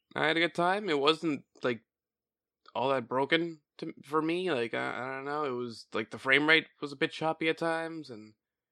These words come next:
there was, like, some little issues here and there, but it wasn't, like, like what you s-, hear people saying about it for me. It wa-, wasn't.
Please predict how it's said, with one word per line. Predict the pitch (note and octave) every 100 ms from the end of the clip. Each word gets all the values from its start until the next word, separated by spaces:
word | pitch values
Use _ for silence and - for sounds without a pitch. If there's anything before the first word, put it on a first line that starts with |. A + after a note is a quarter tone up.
| _ -
there | A#2+
was, | A#2
like, | A#2 -
some | C#3
little | C#3+ C#3
issues | D3 C#3+ B2+
here | C#3
and | C3+
there, | C3+ A#2
but | A2+
it |
wasn't, | A#2+ A2+ A2+
like, | G2 G2 - _ _ _ _ _ _ _ _ _ _ _ _ _ - - -
like | A2+ A2+ A#2+ G#2+
what | C3 C3
you | B2
s-, | A#2 - -
hear | - A2+ C#3
people | C3+ D3 C3 A2+
saying | C3+ C3 A2+
about | G2 G2 G2
it | G2
for | G#2+
me. | G2+ G2+ G2+
It |
wa-, | G2+ G2+
wasn't. | A2 A#2